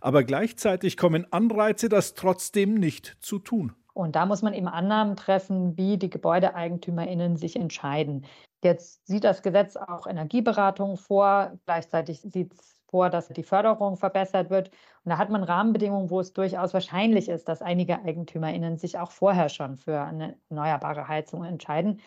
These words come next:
Speaker 2: Man hat aber einfach mehr Unsicherheit drin.
Speaker 1: Wer schnell auf eine klimafreundliche Heizung wechselt, bekommt mehr Geld. Dreißig Prozent werden trotz allem, solange es noch erlaubt ist, fossile Heizungen einbauen,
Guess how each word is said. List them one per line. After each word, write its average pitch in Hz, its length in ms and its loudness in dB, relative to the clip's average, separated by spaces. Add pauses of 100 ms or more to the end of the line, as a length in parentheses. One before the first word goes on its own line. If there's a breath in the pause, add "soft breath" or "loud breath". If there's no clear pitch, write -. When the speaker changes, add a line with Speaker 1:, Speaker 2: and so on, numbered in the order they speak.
(160 loud breath)
Speaker 2:
Man 180 140 0
hat 185 120 2
aber 196 200 0
einfach 165 300 -6
mehr 165 160 2
Unsicherheit 147 720 -2
drin. 135 340 -10
Speaker 1:
Wer 147 200 0
schnell 151 360 -4
auf - 260 2
eine 135 220 -2
klimafreundliche 147 840 0
Heizung 131 400 0
wechselt, 170 420 -4
bekommt 117 440 -2
mehr 110 300 0
Geld. - 380 -10 (600 loud breath)
Dreißig 117 460 2
Prozent 131 440 0
werden 123 200 0
trotz 127 300 0
allem, 160 300 2
solange 147 420 2
es 160 220 2
noch 151 180 -2
erlaubt 135 460 2
ist, 135 240 -2
fossile 117 580 -2
Heizungen 104 580 -4
einbauen, 107 540 0